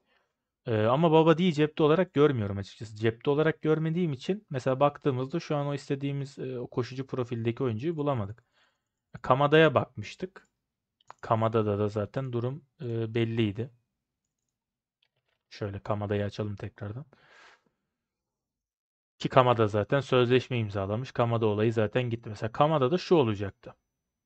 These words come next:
Kamada en kötü ofansif orta saha hücum. Yani zaten profili buna çok uygun. Ama ben üç merkez,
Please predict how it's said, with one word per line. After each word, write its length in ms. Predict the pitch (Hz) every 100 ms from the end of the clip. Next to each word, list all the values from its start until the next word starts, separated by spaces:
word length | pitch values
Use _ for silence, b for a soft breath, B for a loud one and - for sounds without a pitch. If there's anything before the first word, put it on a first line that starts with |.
| _ _ _ _ _ _ -
Kamada 420 | 139 143 151 151
en 200 | 156 151
kötü 220 | 147 135
ofansif 420 | 147 123 131 - 135
orta 260 | 120 127
saha 200 | - 110
hücum. 340 | 107 107 127 - b b b _
Yani 120 | 110 104
zaten 280 | 113 117
profili 360 | 104 104 101 98
buna 140 | 98
çok 220 | - 104 107
uygun. 220 | 120 180 b b
Ama 160 | 135 143
ben 160 | 147 151
üç 160 | 156 -
merkez, 540 | 143 139 139 127 -